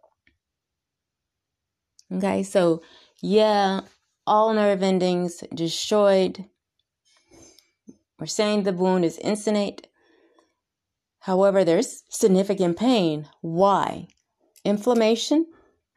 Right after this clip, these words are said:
and, excuse me, the adjacent areas. Adjacent to it usually is a partial thickness burn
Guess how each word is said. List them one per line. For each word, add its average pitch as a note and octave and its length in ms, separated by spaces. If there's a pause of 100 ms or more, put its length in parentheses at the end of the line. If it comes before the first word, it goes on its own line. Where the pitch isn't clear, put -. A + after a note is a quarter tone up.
(600)
and, E3 600 (1600)
excuse G3 400
me, D#3 180 (1300)
the F#3 300 (100)
adjacent F#3 600
areas. - 720 (2250)
Adjacent G#3 680
to G#3 100
it G3 420 (400)
usually A#3 1120 (1120)
is F#3 160
a F#3 60
partial F3+ 440
thickness E3 480
burn C#4+ 380